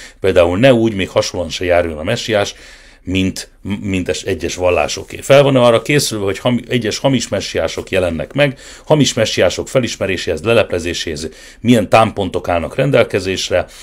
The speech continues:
Az igaz, azaz a messiás felismeréséhez milyen, ö, támpontok állnak rendelkezésre? Elnézést, ez megint ismétlődik. A felismeréshez szükséges az elegendő,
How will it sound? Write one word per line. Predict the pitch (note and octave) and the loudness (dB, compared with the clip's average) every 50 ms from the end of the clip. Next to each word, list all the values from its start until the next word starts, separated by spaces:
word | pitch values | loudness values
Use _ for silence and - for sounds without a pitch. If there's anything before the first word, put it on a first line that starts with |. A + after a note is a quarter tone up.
| - - - | -20 -20 -12
Az | - F#2 F#2 | -10 -10 -8
igaz, | - D#3+ D3+ C#3+ C3+ C3+ D3 D#3 C#3 - - - - - - - | -6 0 6 8 10 10 10 8 6 0 -6 -14 -20 -20 -16 -4
azaz | - G#2 G2+ F#2 F#2 | -2 -2 0 0 0
a | G2+ | 0
messiás | G2 B2 C#3+ C#3 - - A#2+ G#2+ F#2+ F2 - | 2 4 4 4 2 2 0 0 0 0 0
felismeréséhez | - A#2+ A2 G#2+ - - G2+ F#2 F2+ E2+ - - E2 D#2+ D#2 D2 | -2 -2 -2 -2 -4 -4 -4 -4 -4 -4 -4 -6 -6 -6 -6 -6
milyen, | F#2+ G#2+ G#2+ F#2+ F2 D2+ - - _ | -4 -4 -2 -2 -2 -4 -8 -12 _
ö, | - F2 E2 | -4 -4 -2
támpontok | - F#2+ F2+ F2 - F#2 E2 E2 - | -2 -2 -2 -2 -2 -4 -6 -4 -2
állnak | - D2+ C#2+ - | -4 -4 -4 -4
rendelkezésre? | - B2 D3 C#3+ B2 A#2+ G2 F2+ D2+ - E2+ D#2+ | -6 -6 -4 -4 -4 -6 -6 -6 -6 -6 -6 -4
Elnézést, | G2+ B2+ C3 C3 C#3 B2 - - | -4 -4 -4 -4 -6 -8 -8 -8
ez | D#2+ C#2+ | -10 -8
megint | D2+ F#2+ A2+ B2+ D3 C#3+ A#2+ - - | -6 -6 -4 -4 -4 -6 -6 -8 -10
ismétlődik. | - A2 - - A#2 A2+ - G#2 G2+ G#2 G2 - - - - - - - - - - | -12 -10 -6 -4 -4 -2 -2 0 0 0 -2 -4 -6 -14 -20 -20 -20 -20 -20 -8 0
A | G2+ F#2+ F#2 F2+ F2 E2+ E2 E2 | 2 6 6 8 8 8 6 4
felismeréshez | E2+ - - - C#3+ C#3 C#3+ B2+ - - A#2+ G#2+ G#2+ G#2+ G#2 G2 - - - - - - - - - - - G2+ F#2 - | 2 0 2 4 6 6 6 4 2 2 2 4 4 4 2 0 -2 -4 -6 -6 -6 -6 -8 -8 -8 -2 0 0 0 2
szükséges | - - C#3+ - - - B2 A2+ G2+ F#2 - - - | 0 -2 -4 -4 -2 0 0 0 0 0 -2 -4 -4
az | G#2 G2 F2+ | -6 -6 -4
elegendő, | - A2 A2+ A2 G2 - G2 F#2 F2+ D#2+ F2+ F2 E2+ - | 0 2 2 2 2 2 0 -2 -2 -2 -2 -2 -2 -4